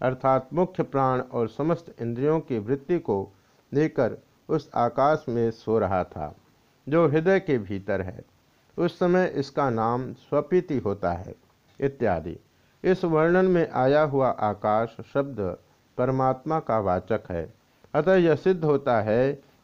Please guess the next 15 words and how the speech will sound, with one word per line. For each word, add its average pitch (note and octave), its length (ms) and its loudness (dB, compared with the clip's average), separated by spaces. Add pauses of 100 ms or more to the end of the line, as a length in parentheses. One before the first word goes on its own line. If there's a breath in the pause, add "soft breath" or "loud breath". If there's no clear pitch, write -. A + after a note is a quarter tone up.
कि C#3+ 80 -4
यहाँ D3+ 280 2
सुषुप्ति F3 520 -2
के D#3+ 180 0
दृष्टांत C3 640 -2
से F#2 300 -4 (340)
यह D3 200 2
बात C3 260 4
समझाई A2 640 0
गई B2+ 440 2 (580 soft breath)
कि D#3+ 180 2
जिस F3+ 260 -2
प्रकार C#3 640 0 (360)
यह D#3 300 0
जीवात्मा A#2+ 840 -2